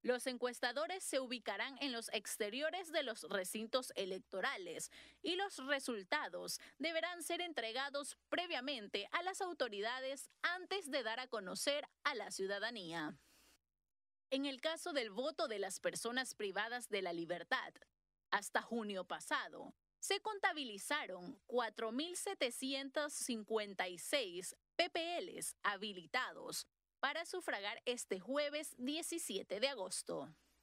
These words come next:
Son tres las personas que conformarán la Junta Electoral, dos funcionarios del C N E y una persona privada de la libertad,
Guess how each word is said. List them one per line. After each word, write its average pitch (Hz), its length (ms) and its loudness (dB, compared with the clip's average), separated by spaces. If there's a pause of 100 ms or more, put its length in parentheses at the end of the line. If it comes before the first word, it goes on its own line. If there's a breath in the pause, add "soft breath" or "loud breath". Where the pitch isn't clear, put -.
(300)
Son 359 280 2
tres 359 240 2
las 320 220 0
personas 320 600 0
que 262 140 0
conformarán 208 920 -2
la 214 120 2
Junta 202 380 -2
Electoral, 165 680 -4 (480)
dos 262 280 2
funcionarios 240 800 -2
del 175 200 0
C 247 160 2
N 254 280 -2
E 311 100 -8 (260)
y 247 140 0
una 381 160 2
persona 339 480 0
privada 277 480 -2
de 247 120 -2
la 190 120 -2
libertad, 175 580 -2